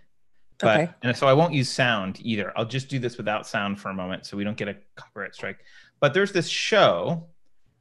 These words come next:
Speaker 1: Um, I guess it's in the U K or Australia, and it's called Fireman Sam. And there it is. It looks kinda like a, this almost like claymation type thing. It's a kid's show. Hey, there's Fireman Sam.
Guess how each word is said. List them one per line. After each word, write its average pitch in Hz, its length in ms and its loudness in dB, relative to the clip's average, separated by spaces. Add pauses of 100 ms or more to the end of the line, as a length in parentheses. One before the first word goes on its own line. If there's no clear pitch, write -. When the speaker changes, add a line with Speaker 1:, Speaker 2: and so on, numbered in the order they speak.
Speaker 1:
Um, 120 500 -2 (240)
I 131 80 2
guess 160 260 2
it's 147 160 -6
in 131 440 2
the 117 100 -4
U 123 120 0
K 120 460 0
or 110 160 2
Australia, 110 520 0 (460)
and 117 380 4
it's - 240 -8
called 120 340 -4
Fireman 131 300 2
Sam. 113 560 0 (760)
And 117 720 0 (140)
there 127 200 4
it 131 80 4
is. 113 260 4
It 120 100 -8
looks 120 200 -6
kinda 117 240 -2
like 110 220 0
a, 107 120 0
this 98 200 -12 (320)
almost 104 360 -6
like 101 180 -10
claymation 104 640 -4 (880)
type - 240 -10
thing. 107 320 -4
It's - 140 -12
a 143 40 -6
kid's 160 240 0
show. - 280 -6 (560)
Hey, 170 260 2
there's 135 160 0
Fireman 131 300 0
Sam. 117 360 0